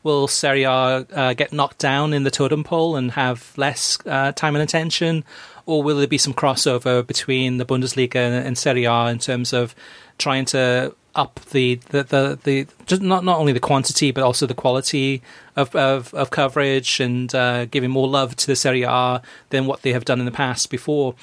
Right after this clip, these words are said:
I mean, this whole coronavirus has screwed everything up, but I, I, there was talk about, um, sending, I think, uh, some of the commentators from E S P N to some of the games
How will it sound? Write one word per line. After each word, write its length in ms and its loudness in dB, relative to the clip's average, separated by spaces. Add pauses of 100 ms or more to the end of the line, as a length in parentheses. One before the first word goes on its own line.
(260)
I 20 -10
mean, 120 2
this 120 2
whole 160 0
coronavirus 760 0
has 140 -2
screwed 240 0
everything 320 0
up, 240 0
but 180 0
I, 140 -2 (320)
I, 120 -2
there 120 0
was 240 0
talk 320 0
about, 460 -2
um, 360 2 (360)
sending, 580 0
I 60 0
think, 280 -6
uh, 120 2
some 140 0
of 80 0
the 40 -6
commentators 480 -2
from 140 -6
E 120 0
S 140 -2
P 160 -4
N 300 0
to 680 -2
some 180 -2
of 60 -2
the 40 -4
games 460 0